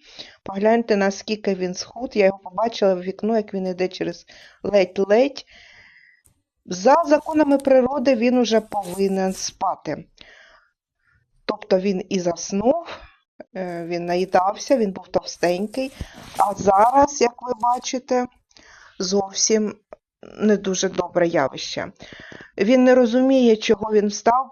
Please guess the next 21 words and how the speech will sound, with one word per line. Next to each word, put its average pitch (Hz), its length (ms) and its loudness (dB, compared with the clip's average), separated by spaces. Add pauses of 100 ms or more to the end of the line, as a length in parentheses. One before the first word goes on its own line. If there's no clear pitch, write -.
тому 208 220 -2
що 196 180 -4
температура 208 1120 0
уже 185 300 0
зараз 190 640 2 (800)
плюсова, 196 760 0
як 190 360 0
весною, 202 580 -6 (420)
але 185 360 2
вночі 185 400 -4
знову 185 300 -4
холодно. 165 520 -4 (420)
І 202 360 -2
всі 233 340 -6
наступні 226 600 0
дні 220 200 2
теж 254 340 4
буде 226 280 -2
тепло, 226 560 -4
допоки 190 480 -2
знову 214 500 -6